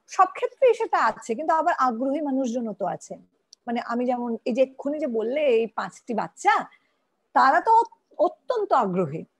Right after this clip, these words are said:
তারা মানে specially আমি ঋষভের কথা বলবো যে ঋষভের সাথে আমার প্রচুর scene থাকতো।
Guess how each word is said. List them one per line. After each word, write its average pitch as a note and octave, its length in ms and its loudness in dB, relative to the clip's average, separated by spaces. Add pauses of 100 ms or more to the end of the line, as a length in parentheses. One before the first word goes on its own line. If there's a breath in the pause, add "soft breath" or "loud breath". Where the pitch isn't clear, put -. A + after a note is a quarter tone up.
(360)
তারা D4 400 4 (160)
মানে B3+ 220 2
specially D4 520 4
আমি F4+ 120 -4
ঋষভের C#4+ 480 0
কথা C#4 220 -4
বলবো B3 300 -2
যে C4+ 100 -4
ঋষভের B3+ 360 -6
সাথে C#4+ 160 -8
আমার D4 80 -10
প্রচুর C4 280 -4
scene A#3 300 -6
থাকতো। A3+ 420 -4